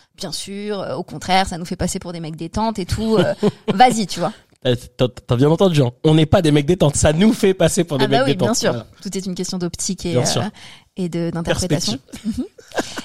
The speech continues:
Speaker 1: Et, euh, du coup, moi, j'étais spectatrice de l'émission à l'époque. Donc là, on est en
Speaker 2: Ok.
Speaker 1: deux mille seize, deux mille dix-sept, février deux mille dix-sept. J'étais spectatrice de l'émission. Ça m'arrivait de,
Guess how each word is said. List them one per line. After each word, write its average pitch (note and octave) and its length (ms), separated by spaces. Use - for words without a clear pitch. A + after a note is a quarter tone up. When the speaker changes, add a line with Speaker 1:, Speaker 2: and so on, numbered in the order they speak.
Speaker 1:
Et, C4+ 260
euh, B3+ 240
du G#3 180
coup, F4 160
moi, D4 160
j'étais C#4 400
spectatrice B3 560
de A3 120
l'émission G#3 340
à B3 40
l'époque. G3 360
Donc F3 180
là, G3 80
on G3 80
est F3 60
en F3 60
Speaker 2:
Ok. F3 40
Speaker 1:
deux G3 140
mille G3+ 80
seize, G3+ 340
deux F3 80
mille F3 140
dix-sept, G3 400
février G3+ 420
deux F3+ 80
mille E3+ 140
dix-sept. G#3+ 300
J'étais F3+ 180
spectatrice F#3 400
de F3+ 80
l'émission. D3+ 260
Ça G3+ 140
m'arrivait F3 340
de, E3+ 180